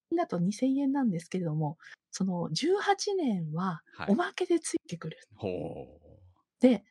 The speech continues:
Speaker 1: 十八年もいつもより千円と安くなってるんですよ。
Speaker 2: うん。
Speaker 1: 定価より。
Speaker 2: はい。
Speaker 1: あの、その、セールでポイン-、
Speaker 2: はいはいはいはいはいはい。
Speaker 1: 会員様みたいな感じでね、ポイントなんでしょうけど。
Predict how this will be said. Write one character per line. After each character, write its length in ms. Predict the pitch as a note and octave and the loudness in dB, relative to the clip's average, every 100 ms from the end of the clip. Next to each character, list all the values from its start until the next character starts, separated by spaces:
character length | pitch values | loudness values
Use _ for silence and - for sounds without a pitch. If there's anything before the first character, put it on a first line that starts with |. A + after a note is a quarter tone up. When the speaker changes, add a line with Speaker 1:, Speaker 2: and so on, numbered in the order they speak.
| _ | _
Speaker 1:
十 180 | - F4+ | 0 0
八 280 | - G4 G4+ | 0 -2 -2
年 240 | E4+ G#3 | 0 0
も 140 | G3 - | 0 -2
い 100 | F#4+ | -4
つ 120 | - | -2
も 80 | E4 | 0
よ 140 | G#3+ | 0
り 120 | D#3+ D#3+ | 0 -4
千 680 | - - - - D#4+ E4 | -8 -12 -14 -6 -2 -2
円 40 | E4+ - _ _ _ _ _ _ _ _ _ _ _ | -4 -8 _ _ _ _ _ _ _ _ _ _ _
と 120 | - C#4 | -2 2
安 260 | B3+ B3+ | 2 0
く 100 | - | 0
な 100 | C#4+ | 0
っ 60 | C#4 _ _ - | 0 _ _ -8
て 100 | F3+ | -4
る 140 | D#3+ | -2
ん 220 | D#3 D3+ | -2 -2
で 120 | - | -4
す 120 | - F#3+ | -6 -6
よ。 120 | F3 | -6
Speaker 2:
う 40 | |
ん。 260 | C#2+ C#2 - | -8 -12 -6
Speaker 1:
定 160 | - A3+ | -2 -2
価 160 | - | -2
よ 120 | G#3 | -4
り。 200 | F3+ - - | -4 -8 -10
Speaker 2:
は 140 | - | -12
い。 120 | - _ _ _ _ | -12 _ _ _ _
Speaker 1:
あ 100 | F3 | -2
の、 340 | E3+ D#3+ D3+ | 0 -6 -8
そ 140 | - E3+ | -4 -2
の、 220 | - - _ - | -2 -6 _ -2
セ 140 | A#3 | 2
ー 40 | |
ル 60 | F#3+ | 2
で 80 | D#3+ | 0
ポ 180 | - G#3 | 2 4
イ 120 | G#3 | 4
ン-、 60 | G3+ - _ | 2 -4 _
Speaker 2:
は 200 | - G#3+ | -2 2
い 20 | |
は 60 | G#3 | 4
い 20 | |
は 60 | G#3 | 4
い 20 | |
は 40 | - | 4
い 40 | |
は 60 | G3+ | 2
い 40 | |
は 100 | - | 0
い。 20 | |
Speaker 1:
会 0 | |
員 0 | |
様 140 | - - | -4 -6
み 100 | E3 | -4
た 120 | E3 | -4
い 40 | |
な 80 | D#3 | -6
感 180 | E3+ E3 | -4 -6
じ 80 | F#3 | -4
で 80 | G#3+ | -4
ね、 160 | D4+ - _ | -4 -6 _
ポ 120 | G3+ | -2
イ 80 | F#3+ | -2
ン 60 | |
ト 120 | G3 F#3+ | -2 -4
な 100 | F3 | -4
ん 40 | |
で 60 | - | -4
し 80 | |
ょ 40 | - | -6
う 20 | |
け 100 | - | -6
ど。 120 | - | -8